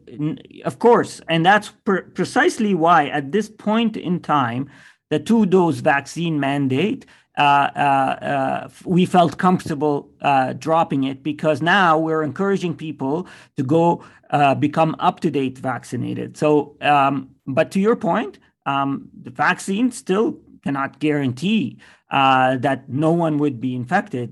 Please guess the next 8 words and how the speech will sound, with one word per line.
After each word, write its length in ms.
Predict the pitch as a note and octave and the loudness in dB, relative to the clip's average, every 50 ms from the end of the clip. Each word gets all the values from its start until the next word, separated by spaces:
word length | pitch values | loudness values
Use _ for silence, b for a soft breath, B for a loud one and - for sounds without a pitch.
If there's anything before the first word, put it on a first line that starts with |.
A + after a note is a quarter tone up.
| - | -2
but 180 | - D#3+ E3 D#3 | 0 0 2 2
they 140 | F#3 F3+ E3+ - D#3+ F#3 G#3+ | 0 -2 0 2 4 4 4
offer 420 | A3 A3 G3+ F#3+ D#3+ D3+ - - - | 4 4 0 0 0 -2 -4 -6 -12
significant 760 | - - - D#3+ C#3 D#3 E3+ F#3+ G#3 G#3 A3 A3 G#3 F#3+ G3 | -10 -8 -6 -4 -2 0 2 2 2 2 2 0 0 0 0
protection, 600 | - E3+ - E3+ E3 E3 - D#3+ D#3 D#3+ D#3+ - - - | -2 -2 0 -2 -2 -2 -2 -6 -6 -6 -8 -10 -8 -8
particularly 760 | E3+ C#3+ - - A3 A3+ A3+ B3 G#3 G#3 G3+ F#3+ G3 G3 E3+ | -8 -8 -2 -2 -2 0 2 2 2 2 2 4 2 2 2
against 400 | D#3 D3+ C#3 E3 E3 E3+ - - | 0 0 -2 -4 -4 -6 -8 -8
severe, 400 | - D#3 - - F3 F3+ F3+ D#3 | -8 -8 -6 -2 -2 -2 -2 -2